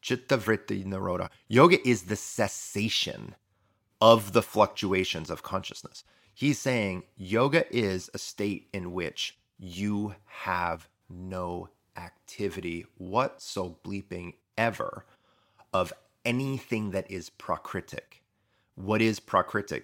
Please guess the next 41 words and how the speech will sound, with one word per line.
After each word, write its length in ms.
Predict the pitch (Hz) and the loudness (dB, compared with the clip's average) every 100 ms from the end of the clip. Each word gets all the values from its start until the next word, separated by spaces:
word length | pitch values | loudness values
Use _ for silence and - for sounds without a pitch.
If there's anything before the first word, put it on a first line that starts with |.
| - | -10
You 160 | 101 104 | -2 -2
have 100 | 98 | 0
no 180 | 107 113 | 0 0
sense 300 | - 107 104 | 0 -2 -4
of 160 | 78 | -4
body. 440 | 82 80 80 - - _ | -4 -4 -6 -14 -20 _
You 120 | 95 | -6
have 120 | 87 | -6
no 180 | 87 82 | -6 -8
sense 300 | - - - | -8 -12 -12
of 80 | 87 | -14
self. 500 | - 113 - - _ _ _ _ | -8 -6 -6 -12 _ _ _ _
You 80 | 95 | -8
have 120 | 90 | -6
no 180 | 85 82 | -8 -8
sense 320 | - 87 85 | -8 -10 -10
of 120 | 87 | -12
mind. 460 | 92 92 82 69 78 | -8 -8 -8 -12 -12
You 60 | 85 | -12
have 100 | 85 | -10
no 180 | 85 82 | -10 -8
sense 280 | - 78 | -10 -10
of 100 | 87 85 | -12 -10
mind 260 | 82 82 | -12 -12
state. 480 | - - 101 85 - _ _ _ | -14 -10 -10 -12 -20 _ _ _
And 120 | 139 127 | 0 2
then 120 | 123 | 2
when 100 | 123 | 4
you 60 | 127 | 4
look 180 | 120 | 4
at 80 | - | 0
samadhi 460 | - 123 170 131 107 | -2 2 4 4 4
and 100 | 104 | 4
all 120 | 104 | 2
the 80 | 104 | 0
different 340 | 98 - 80 | -2 -4 -2
levels 280 | 92 95 95 | -2 -2 -10
of 60 | 85 | -10
samadhi, 460 | 104 131 160 98 - _ _ | 0 2 2 -2 -8 _ _
he's 220 | 160 - | 0 0
clearly 600 | - 143 170 170 120 | -4 2 2 4 2